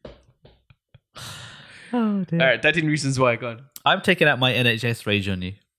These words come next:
Speaker 2: Yeah, I s-, I can see that.
Speaker 1: Thirteen Reasons Why is cool.
Speaker 2: Yeah.
Speaker 1: She's dead.
Speaker 2: Okay.
Speaker 1: But she left a load of tapes.
Speaker 2: Yes.
Speaker 1: Audio cassettes. Um,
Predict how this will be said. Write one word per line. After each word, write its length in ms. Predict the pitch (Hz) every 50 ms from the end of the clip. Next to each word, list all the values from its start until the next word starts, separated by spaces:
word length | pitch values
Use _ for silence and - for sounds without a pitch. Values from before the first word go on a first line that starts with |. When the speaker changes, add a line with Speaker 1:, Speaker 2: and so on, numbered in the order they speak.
| _ - 117
Speaker 2:
Yeah, 240 | 120 123 123 117 113
I 120 | 113 117
s-, 340 | 117 - - - - - 110
I 60 | -
can 220 | - - - 123
see 260 | 104 - - 127 120 110
that. 340 | 107 101 160 - _ - _ _ _ _ _ _ _ _ _ _ _ _ _ _ _ _ _ _ _ _ -
Speaker 1:
Thirteen 240 | - 139 135 143 135
Reasons 340 | 123 120 110 110 101 - -
Why 120 | 87 87
is 100 | 87 -
cool. 320 | - - 101 90 85 - _ _ _
Speaker 2:
Yeah. 220 | - 131 120 - 131 _ _ _
Speaker 1:
She's 200 | - - 104 -
dead. 260 | - 87 85 80 - _ _ _ _ _ -
Speaker 2:
Okay. 220 | - - 101 143 135 _ _ _ _ _ _ _
Speaker 1:
But 140 | - 90 92
she 120 | - 110
left 220 | 101 104 95 - -
a 40 | 92
load 180 | 95 95 92
of 100 | 92 -
tapes. 460 | - - - 98 - - - - - _ _ _ - -
Speaker 2:
Yes. 300 | 120 123 - - - _ -
Speaker 1:
Audio 240 | - 104 101 98 95
cassettes. 500 | - - 95 - 82 - - - - - _ _ _ _ _ _ _ _ _ _ _ _ _ _ _
Um, 580 | - 101 101 95 92 92 92 92 90 90 95